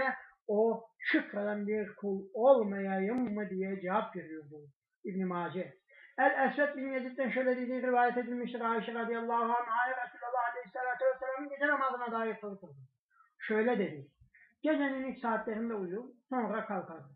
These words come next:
Eğer ihtiyaç duyarsa hanımına yaklaşırdı. Ezanı duyunca kalkardı. Şayet cünüpse üzerine su döker, değil.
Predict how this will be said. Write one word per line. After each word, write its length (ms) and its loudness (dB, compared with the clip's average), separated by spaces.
Eğer 260 0
ihtiyaç 420 -6
duyarsa 380 -4
hanımına 340 -2
yaklaşırdı. 680 -10
Ezanı 360 0
duyunca 340 -4
kalkardı. 520 -8
Şayet 400 2
cünüpse 360 -4
üzerine 320 -4
su 180 -10
döker, 440 0
değil. 180 -12